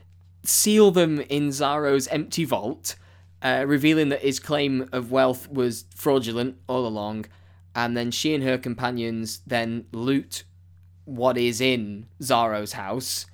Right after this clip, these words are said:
which turns out to be not as valuable to buy a whole army, but is enough to buy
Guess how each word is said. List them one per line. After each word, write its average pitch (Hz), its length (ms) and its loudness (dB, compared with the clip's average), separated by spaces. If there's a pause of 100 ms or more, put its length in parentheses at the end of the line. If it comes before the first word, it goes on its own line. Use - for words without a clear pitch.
(280)
which - 480 -4
turns 165 240 2
out 131 140 0
to 143 60 -10
be 135 80 2
not 131 260 -2
as 139 280 2
valuable 107 540 -2
to 127 100 -6
buy 107 180 2
a 107 40 -2
whole 110 260 0
army, 120 360 0
but 113 320 -6
is 127 300 0
enough 117 500 -6 (320)
to 113 100 -8
buy 104 400 0